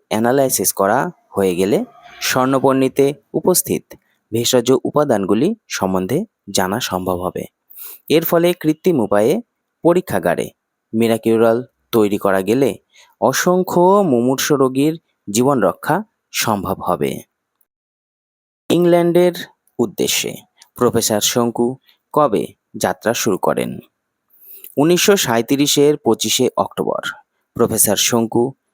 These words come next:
ইংল্যান্ডের উদ্দেশ্যে যাত্রা শুরু করেন। সন্ডার্সের বাড়ি কোথায়?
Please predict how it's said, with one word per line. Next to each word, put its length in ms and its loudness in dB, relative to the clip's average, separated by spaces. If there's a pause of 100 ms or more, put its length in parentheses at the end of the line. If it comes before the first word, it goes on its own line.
(160)
ইংল্যান্ডের 500 2
উদ্দেশ্যে 560 0 (360)
যাত্রা 500 -2 (340)
শুরু 260 0
করেন। 500 -4 (1400)
সন্ডার্সের 600 2 (440)
বাড়ি 280 0
কোথায়? 460 -4